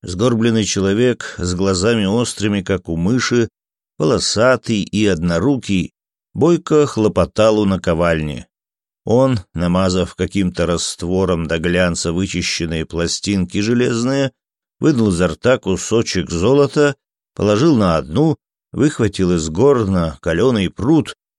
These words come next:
руку до того обернул рукавом кафтана,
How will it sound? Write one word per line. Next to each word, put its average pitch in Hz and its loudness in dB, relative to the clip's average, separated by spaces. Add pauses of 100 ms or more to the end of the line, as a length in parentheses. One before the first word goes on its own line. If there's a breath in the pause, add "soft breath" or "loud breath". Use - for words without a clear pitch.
(260)
руку 107 0
до 98 2
того 113 2
обернул 101 2
рукавом 98 2
кафтана, 120 0